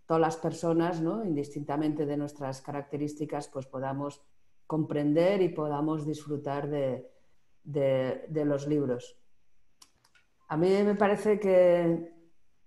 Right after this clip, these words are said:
que es importante el,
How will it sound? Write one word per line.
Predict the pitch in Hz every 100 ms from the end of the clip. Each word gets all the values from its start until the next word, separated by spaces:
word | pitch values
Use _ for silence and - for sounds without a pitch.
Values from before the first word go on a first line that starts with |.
| _ _ _ _ -
que | 170
es | 175
importante | 170 160 160 196 214 208 202 202 165 151
el, | 147 147 147 -